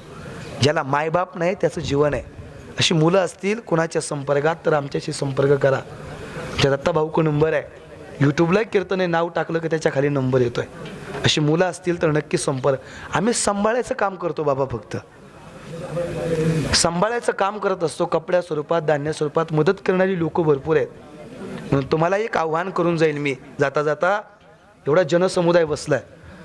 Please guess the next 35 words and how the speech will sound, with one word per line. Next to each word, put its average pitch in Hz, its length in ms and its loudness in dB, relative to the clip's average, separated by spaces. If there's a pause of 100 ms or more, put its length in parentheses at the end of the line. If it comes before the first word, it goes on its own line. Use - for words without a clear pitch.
(600)
आपल्या 208 340 2
मुलांचे 214 480 2
वाढदिवस 226 480 0
जर 226 120 2
आपण 214 320 0
ढाब्यावरती 202 560 0
जाऊन 202 200 2
पाच 190 320 -4
पाच 233 260 -2
हजार 196 180 0
रुपये 226 280 0
खर्च 208 240 2
करून 220 280 2
तिथं 220 160 2
साजरे 175 300 2
करत 160 280 0
असाल, 131 300 -2 (1300)
तर 160 60 2
आपल्या 180 280 2
मुलांचे 190 440 0
आणि 202 80 0
आपल्या 175 220 -4
नातवंडांचे 180 920 0
वाढदिवस 170 640 0 (1000)
त्या 185 180 2
अनाथ 185 300 0
आश्रमात 208 440 0
येऊन 214 280 -4
तुम्ही 190 200 -2
त्या 185 80 4
ठिकाणी 175 340 0
स-, - 140 -4
त्या 151 220 2
ठिकाणी 165 300 0
स-, 151 120 -6